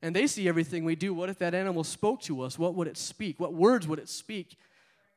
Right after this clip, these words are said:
What would it tell us about our heart that maybe we are ignoring or we're not paying attention to? Consistency. The word is going to come through. If you h-,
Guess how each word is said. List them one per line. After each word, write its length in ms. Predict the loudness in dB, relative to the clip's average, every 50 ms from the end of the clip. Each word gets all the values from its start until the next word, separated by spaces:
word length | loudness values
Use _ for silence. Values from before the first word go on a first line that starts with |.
| _ _
What 180 | 4 4 6 8
would 140 | 8 8
it 120 | 8 4 2
tell 240 | 2 4 4 6 4
us 140 | 4 2
about 260 | 2 2 4 4 4 4
our 100 | 2 2
heart 340 | 2 2 2 2 2 0
that 140 | -4 -8 -6
maybe 280 | -2 -2 0 0 0 0
we 260 | -2 -2 -2 -4 -4
are 180 | -4 -4 -6 -6
ignoring 520 | -4 -2 0 2 2 2 0 0 -2 -4
or 100 | -4 -4
we're 180 | -4 -2 -2 -2
not 200 | -2 -4 -6 -6
paying 180 | -6 -4 -4
attention 540 | -6 -6 -6 -6 -6 -6 -6 -10 -14 -16 -16
to? 280 | -16 -16 -16 -16 -18 -20 _ _ _ _ _ _ _ _ _ _ _ _ _ _ _ _ _ _ _ _ _ _ _ _ _ _ _ -4
Consistency. 760 | -2 -2 -2 -2 -6 -6 -6 -10 -14 -16 -16 -16 -18 -18 -20 _ _ _ _ _ _ _ _ _ _ _ _ _ _ _
The 80 | 0 0
word 400 | 2 4 4 6 6 6 4 2
is 220 | 0 0 -2 -6 -8 -2
going 300 | 0 2 4 4 4 2
to 100 | 0 -4
come 260 | -8 -8 -8 -8 -8 -10
through. 380 | -12 -12 -12 -12 -12 -14 -18 -20 _ _ _ _ _ _ _ _ _ _ _ _ _ _ _ _
If 180 | 2 2 2 2
you 220 | 2 2 2 0
h-, 80 | -2 -4